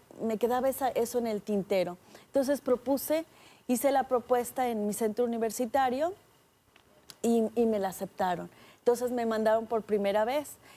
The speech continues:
Eh, aquí es bien importante comentar algo. Yo siempre viajo con mi hijo. Tú, he tenido la oportunidad, solamente tengo un hijo,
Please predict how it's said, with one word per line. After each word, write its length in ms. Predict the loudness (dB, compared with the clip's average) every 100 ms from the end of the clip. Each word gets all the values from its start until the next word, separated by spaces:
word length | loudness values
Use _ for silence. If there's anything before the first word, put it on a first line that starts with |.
| -20 -20 -20 _ -2
Eh, 240 | 2 2 2
aquí 240 | 0 2
es 100 | 2
bien 180 | 2 0
importante 520 | 0 -4 -2 -2 -2
comentar 480 | -2 -2 -2 -2 -2
algo. 380 | -2 -4 -6 -8 -2
Yo 220 | 2 2
siempre 440 | 2 -2 0 0
viajo 360 | 0 0 -2 -6
con 220 | -4 -2
mi 140 | -2 -4
hijo. 220 | -4 -6
Tú, 220 | -2 -4 0
he 140 | 0 2
tenido 320 | 0 0 -2
la 100 | -2
oportunidad, 500 | -4 -4 0 0 -2
solamente 520 | 0 0 0 -4 -6
tengo 280 | -4 -2 -2
un 200 | -2 -4
hijo, 320 | -4 -4